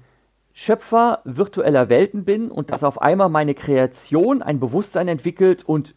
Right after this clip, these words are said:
mir, meinem Schöpfer, entgegenschaut? Und dass diese Kreation über ihre Existenz nachdenkt und sich fragt, ähm, „Will ich das?“ Und Solo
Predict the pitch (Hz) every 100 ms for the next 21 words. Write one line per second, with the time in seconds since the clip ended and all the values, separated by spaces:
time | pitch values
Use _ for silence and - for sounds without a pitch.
0 | _ 143 139 156 202 240 247 147 151 135
1 | 131 190 190 185 185 143 - 131 113 -
2 | 117 - _ _ _ - - - - _
3 | _ - 165 151 - 127 175 226 233 233
4 | - _ _ - 160 147 - 147 170 233
5 | 339 - _ _ _ _ _ _ _ _
6 | - 190 170 165 - 160 143 - - 147
7 | - 190 214 - 131 208 - 208 233 269
8 | - _ - 180 175 151 - 139 160 226
9 | - _ _ _ 156 156 156 160 156 _
10 | _ - 113 104 185 262 - 220 359 -
11 | _ _ _ _ - 160 156 _ - -
12 | 185 247 262